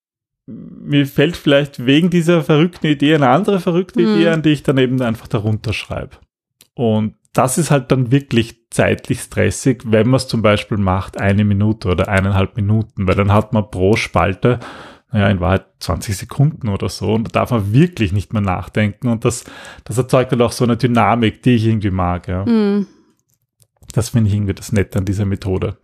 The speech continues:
Speaker 1: Du magst sie nicht so, oder?
Speaker 2: Ich mag sie nicht so. Warum eigentlich?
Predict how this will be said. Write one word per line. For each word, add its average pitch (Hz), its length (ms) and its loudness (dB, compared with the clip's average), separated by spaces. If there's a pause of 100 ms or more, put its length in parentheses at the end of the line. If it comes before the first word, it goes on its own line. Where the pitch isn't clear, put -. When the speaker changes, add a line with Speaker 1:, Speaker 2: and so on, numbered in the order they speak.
Speaker 1:
Du 156 80 4
magst 180 240 0
sie 151 40 2
nicht 143 240 -2
so, 104 140 -2
oder? 135 240 -2 (380)
Speaker 2:
Ich 254 200 -2
mag 233 280 0
sie - 160 -2
nicht 233 520 2
so. 269 520 2
Warum 220 600 0
eigentlich? 247 720 -2